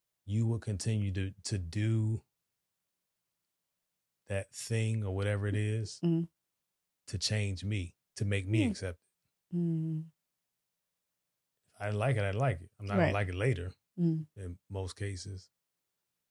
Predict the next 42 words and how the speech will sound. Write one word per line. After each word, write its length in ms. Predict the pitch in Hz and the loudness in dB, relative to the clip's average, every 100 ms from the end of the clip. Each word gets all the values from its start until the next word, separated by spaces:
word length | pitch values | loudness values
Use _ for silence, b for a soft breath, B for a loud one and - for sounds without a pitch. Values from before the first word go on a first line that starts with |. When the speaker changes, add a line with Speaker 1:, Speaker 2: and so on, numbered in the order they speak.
| _ | _
Speaker 1:
But 120 | 110 | 0
it 80 | 104 | 2
wasn't 520 | 98 113 107 101 101 - _ _ _ _ _ _ _ _ | 4 4 4 2 0 -4 _ _ _ _ _ _ _ _
for 80 | 110 | -2
you 180 | 92 107 | 0 2
to 80 | 104 | 0
stop 340 | - 101 92 90 | 0 -2 -4 -4
being 360 | 92 87 87 | -6 -6 -6
you. 280 | 92 95 90 - _ _ _ _ _ _ _ _ _ _ _ _ | -6 -6 -6 -12 _ _ _ _ _ _ _ _ _ _ _ _
Speaker 2:
I 80 | 190 | 4
mean, 200 | 185 170 | 8 8
if 180 | 160 - | 6 4
you're 100 | 180 | 6
not 200 | 175 170 | 6 6
gonna 160 | 160 143 | 6 4
accept 400 | 151 156 156 - | 4 2 2 4
it, 180 | 156 127 | 4 4
and, 380 | 131 123 117 - | 0 0 -2 -4
I 80 | 123 | -6
mean, 160 | - - | -6 -2
there's 180 | 147 131 | 0 2
only 320 | 135 117 151 _ _ _ _ - - | 2 0 -4 _ _ _ _ -20 -12
a 100 | - | -10
couple 320 | - 175 - | 0 0 2
options, 520 | - - - - - - | 2 2 2 -8 -16 -10
you 140 | - 185 | 2 4
know 60 | |
what 80 | 170 | 6
I 40 | 156 | 6
mean? 300 | 156 160 175 | 4 4 4
Like, 200 | 147 147 | 2 2
in 100 | 135 | 2
that 120 | 131 | 2
type 180 | - - | 2 0
of 80 | 151 | 0
situation, 460 | - - 147 151 | -2 0 2 2
if 80 | 147 | 0
something 340 | - 190 175 165 | 4 6 6 6
that 200 | 156 151 | 6 2
you're 80 | |
doing 320 | 156 151 151 147 | 2 4 6 4
is 200 | 131 | 0